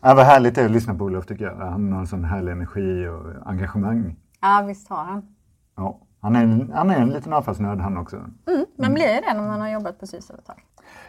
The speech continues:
Speaker 1: Eh, var det någonting utav det han sa som du f-, eh, fick med dig?
Speaker 2: Ja, men återigen det här vi har pratat om att, eh, ja, men som du nämnde, legobitarna. Det var en bra liknelse. Att det blir mycket lättare att sortera vid källan och kanske faktiskt kunna se värdet i materialet då.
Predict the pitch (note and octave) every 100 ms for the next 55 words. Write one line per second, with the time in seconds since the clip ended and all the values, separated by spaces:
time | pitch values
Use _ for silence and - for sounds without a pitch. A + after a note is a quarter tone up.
0 | - C3 C3 C3+ C3+ C3+ C3+ B2 A#2 A2+
1 | A2 B2+ A2+ A2 G#2 F#2+ - - G#2 G#2
2 | G#2+ G#2+ F#2 F#2+ A#2+ - _ _ - _
3 | - D4+ D#4+ D#4+ - - A#3 C4 A3 A3
4 | G3 F#3+ F#3 G3 F#3+ F3 - E3+ F3 E3
5 | _ - F3 E3+ E3+ A3+ A#3 A#3 G#3 G#3
6 | A#3+ F#3+ D#3+ G3 G#3+ D#3 E3 D3 - -
7 | F#3 G#3 G#3 _ G3+ G#3 G3 E3+ F3+ F3+
8 | _ - - - - _ _ - G3 _
9 | F#3 F3+ F3 E3 E3 B3 B3 _ F3+ F3+
10 | - - D3 C#3+ - F#3 - D#3 D3+ E3+
11 | F3 F3 E3 - - F#3 - F3 D#3 -
12 | - - - F3 E3 - D#3 D#3+ E3+ E3
13 | F#3+ _ - F3+ - - - - A#2+ A#2+
14 | F#3+ -